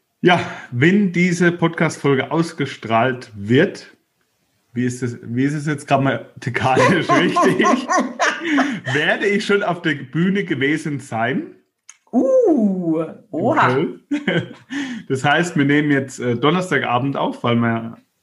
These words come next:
Speaker 1: da am Samstag nach Köln fahren zu meinem Auftritt bei Creator, wo ich meine Keynote halten werde.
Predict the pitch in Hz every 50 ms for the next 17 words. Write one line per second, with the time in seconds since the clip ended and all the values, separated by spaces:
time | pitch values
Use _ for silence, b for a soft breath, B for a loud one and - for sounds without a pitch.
0 | _ _ _ _ _ _ _ - 113 113 110 110 110 107 110 107 - 123 120 120
1 | 123 131 123 120 113 - - 120 123 127 127 123 156 156 175 208 226 220 - -
2 | 131 123 120 120 113 110 117 120 123 123 - - 160 175 175 - - _ - 117
3 | 110 104 104 104 101 98 98 - 117 113 110 107 107 113 143 202 294 - - -
4 | _ _ _ _ _ _ _ _ _ _ b b b b b b b b b _
5 | _ _ _ _ _ _ - 113 117 117 110 107 98 - - - 120 123 127 120
6 | 123 127 127 135 143 139 147 175 233 - -